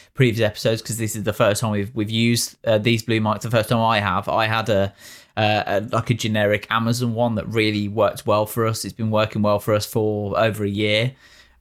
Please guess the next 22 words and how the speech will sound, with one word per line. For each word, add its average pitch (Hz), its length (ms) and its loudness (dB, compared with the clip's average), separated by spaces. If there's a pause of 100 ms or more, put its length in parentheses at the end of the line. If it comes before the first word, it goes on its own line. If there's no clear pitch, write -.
But 110 260 4
when 107 240 2
Blue 110 180 0
Mic 101 220 -2
got 101 120 0
in 92 60 -4
touch - 340 -2
and, 98 400 0
and, 95 400 -4
you 110 80 -4
know, 95 180 -2
we, 101 400 -4 (120)
we 101 320 -2 (280)
entered 110 280 0
into 117 260 -2
the, - 140 -2
into 123 240 2
the 101 80 -2
sponsorship, 95 560 -4
I, 101 160 0 (100)
you - 140 -4
know, 87 200 -2